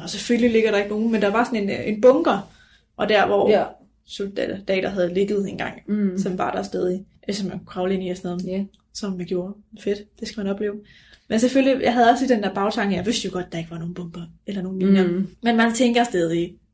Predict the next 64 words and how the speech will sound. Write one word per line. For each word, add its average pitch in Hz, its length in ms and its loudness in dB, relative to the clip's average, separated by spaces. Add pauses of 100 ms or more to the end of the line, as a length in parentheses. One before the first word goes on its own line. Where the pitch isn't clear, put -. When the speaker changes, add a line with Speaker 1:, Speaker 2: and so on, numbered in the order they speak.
(300)
Speaker 1:
gjorde 185 140 0
jeg - 100 -2
i - 40 -2
hvert - 140 -4
fald. - 200 -8
Speaker 2:
Det 190 80 0
er 185 40 -2
sjovt. - 540 -10
Speaker 1:
Jeg 226 120 0
var 247 60 4
hele 269 260 4
tiden 220 160 2
sådan 226 160 -6
lidt 269 160 2
angst - 520 -6 (180)
for - 80 -6
at 170 160 -6
gå 185 200 0
der. 196 140 -4 (380)
Speaker 2:
Nej. - 220 -2 (320)
Speaker 1:
Øhm, 202 380 0 (160)
fordi 226 120 -2
jeg 196 100 4
kendte 247 300 2
til, 214 60 2
at 208 40 2
der 208 60 0
havde 185 180 -2
ligget 247 240 4
nogle 185 320 -4
Speaker 2:
Ja. 208 140 2
Speaker 1:
miner 208 160 4
der. 180 120 -4 (220)
Men 220 160 2
jeg 202 100 0
vidste 220 240 -2
jo - 60 0
godt, 185 100 2 (100)
at, 190 220 -2
øh, 185 200 -2 (140)
min 214 100 -6
far, 220 200 -2
han 220 160 -2
er 190 60 -4
meget 196 280 -2
pædagogisk, 202 480 2
og 214 60 -4
han 202 100 -6
fortalte - 340 -6
mig, 202 160 -6
at 196 120 -8
selv 208 260 2
hvis 214 140 -6
der 202 80 -4
har 240 400 0
været 190 220 -6
nogle 180 160 -8
miner, 185 420 -6
da 185 100 -4
vi 180 120 -8
har 185 60 -8
gået 202 220 0
Speaker 2:
Mm. 208 40 4
Speaker 1:
der, 202 260 4